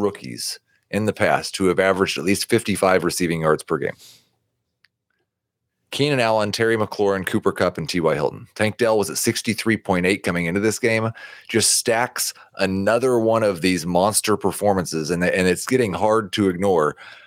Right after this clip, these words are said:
I ran a poll two weeks ago about Tank Dell versus Puka Nacua in Dynasty and got a little bit of pushback 'cause everybody was saying it's easily Puka.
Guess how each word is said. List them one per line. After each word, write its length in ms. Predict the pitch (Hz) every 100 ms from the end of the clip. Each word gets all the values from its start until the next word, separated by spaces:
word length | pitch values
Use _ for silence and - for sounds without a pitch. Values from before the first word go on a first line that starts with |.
| _ -
I 80 |
ran 200 | 107 120
a 60 | 104
poll 340 | - 113 113
two 240 | 107 - 120
weeks 260 | 120 -
ago 200 | - 113
about 240 | 110 98 -
Tank 280 | 107 98 -
Dell 260 | 98 98
versus 280 | 98 87 87
Puka 300 | - 101 101
Nacua 560 | 92 - 98 98 107 107
in 100 | 101
Dynasty 420 | 101 104 - 110
and 100 | 101
got 120 | 87
a 40 | 80
little 220 | 87 92
bit 100 | 101
of 80 | -
pushback 480 | 113 - 110 107
'cause 120 | - 90
everybody 200 | 87 92
was 100 | 80
saying 180 | 87 87
it's 140 | -
easily 320 | 95 95 98
Puka. 360 | - 107 110 110